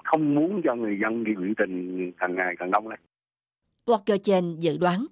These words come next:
Speaker 2: các cuộc tuần hành vì môi trường sẽ tiếp tục lan rộng trong những ngày tới, dù có thể nhà chức trách sẽ đàn áp khốc liệt hơn, lấy lý do bảo vệ an ninh cho chuyến viếng thăm của Tổng thống Hoa Kỳ Barack Obama tới Việt Nam.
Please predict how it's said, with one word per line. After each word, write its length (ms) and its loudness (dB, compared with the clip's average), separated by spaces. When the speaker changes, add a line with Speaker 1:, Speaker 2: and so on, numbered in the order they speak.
Speaker 2:
các 140 -6
cuộc 180 0
tuần 160 0
hành 420 -2
vì 220 4
môi 180 2
trường 340 2
sẽ 380 -4
tiếp 180 -2
tục 240 0
lan 220 -2
rộng 260 0
trong 200 4
những 160 0
ngày 180 -2
tới, 300 2
dù 120 2
có 140 0
thể 300 0
nhà 140 0
chức 200 -4
trách 180 0
sẽ 260 -2
đàn 200 -2
áp 280 -4
khốc 260 -10
liệt 220 0
hơn, 220 2
lấy 200 2
lý 160 0
do 340 2
bảo 160 4
vệ 140 4
an 220 2
ninh 200 4
cho 160 2
chuyến 240 0
viếng 160 -2
thăm 300 -4
của 120 -2
Tổng 180 0
thống 200 -2
Hoa 140 -2
Kỳ 280 0
Barack 440 2
Obama 400 4
tới 200 2
Việt 180 -6
Nam. 180 2